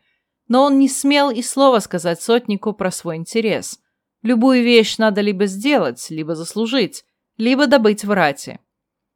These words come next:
Мысленно махнув рукой, всё ещё впереди, он стал думать о другом.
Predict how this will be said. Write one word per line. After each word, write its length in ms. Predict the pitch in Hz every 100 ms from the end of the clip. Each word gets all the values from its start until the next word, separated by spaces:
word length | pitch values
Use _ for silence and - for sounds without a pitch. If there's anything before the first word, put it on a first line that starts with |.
| _
Мысленно 480 | 247 320 320 320 294
махнув 480 | 277 214 - 190 -
рукой, 640 | 170 - 262 269 262 247 _ _
всё 220 | - - 220
ещё 240 | 214 220
впереди, 720 | 208 214 202 180 185 185 180 _ _ -
он 160 | 320
стал 380 | 285 - 269 269
думать 340 | 208 220 220 226
о 80 |
другом. 600 | 202 214 170 165 170 165